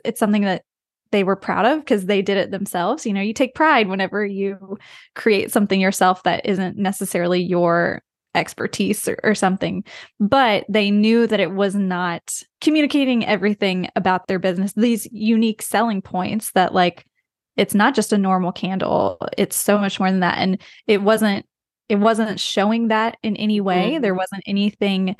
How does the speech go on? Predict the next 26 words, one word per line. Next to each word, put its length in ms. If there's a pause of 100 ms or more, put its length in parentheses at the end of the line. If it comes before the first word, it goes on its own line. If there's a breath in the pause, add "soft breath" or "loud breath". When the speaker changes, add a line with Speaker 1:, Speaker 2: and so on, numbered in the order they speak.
(380 loud breath)
Speaker 1:
um, 500 (460)
yeah, 340 (160)
really 240
unique 720
about 240
it. 40
It 40
was 160
basically 320
just 220
their 120
business 460
name 400
in, 100
like, 200
a 40
handwritten 1400 (200 loud breath)
<laughs> 240
font. 320 (340)
Speaker 2:
Mm-hmm. 520
Speaker 1:
So 480 (300)
when 120
they 100
came 240
to 160
us, 460